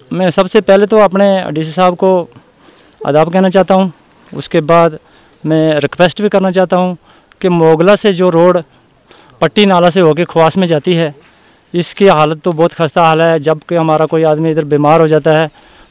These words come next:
तो उसको गाड़ी नहीं मिलती है। छोटी गाड़ी इस रोड पे चल नहीं सकती,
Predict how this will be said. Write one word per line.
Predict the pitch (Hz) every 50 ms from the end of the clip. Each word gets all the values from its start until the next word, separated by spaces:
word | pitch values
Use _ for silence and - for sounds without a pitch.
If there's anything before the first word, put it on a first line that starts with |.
| -
तो | 214 214 240
उसको | 254 233 208 - - 240 226 233 214 - _ _ _ _ -
गाड़ी | 151 151 175 180 190 196
नहीं | 185 165
मिलती | 143 131 117 - - -
है। | - - _ _ _ _ - _ -
छोटी | - 202 220 233 277 277 247
गाड़ी | 247 233 233 247
इस | 240 226
रोड | 233 233 226 208
पे | 240 214
चल | 233 220 214
नहीं | 226 233
सकती, | 214 226 214 190 220 220